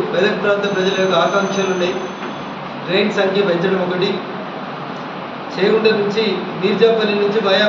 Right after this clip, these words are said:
మెదక్ అక్కన్నపేట పోయేలాగా, మీర్జాపల్లి to మెదక్ వరకు కొత్త రైల్వే లైన్ కావాలనేది ఈ ప్రాంత ప్రజల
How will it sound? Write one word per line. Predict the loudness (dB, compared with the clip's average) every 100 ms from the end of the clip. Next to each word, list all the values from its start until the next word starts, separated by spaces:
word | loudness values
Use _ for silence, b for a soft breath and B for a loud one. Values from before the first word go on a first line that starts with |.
| 2
మెదక్ | 2 2 0 -4 -6 -8 -6
అక్కన్నపేట | -2 0 0 0 2
పోయేలాగా, | 2 4 4 4 2 -2 -8 -10 -10 -10 -10 -12 -10 -2
మీర్జాపల్లి | 2 4 4 2 2 4
to | 4 4 0 -6 -2
మెదక్ | 2 4 4
వరకు | 2 0 0
కొత్త | 0 0 0
రైల్వే | 2 2 2
లైన్ | 2 2
కావాలనేది | 4 4 2 0 2 0 -2 -8 -8 -4
ఈ | 0 2
ప్రాంత | 2 2 0
ప్రజల | 2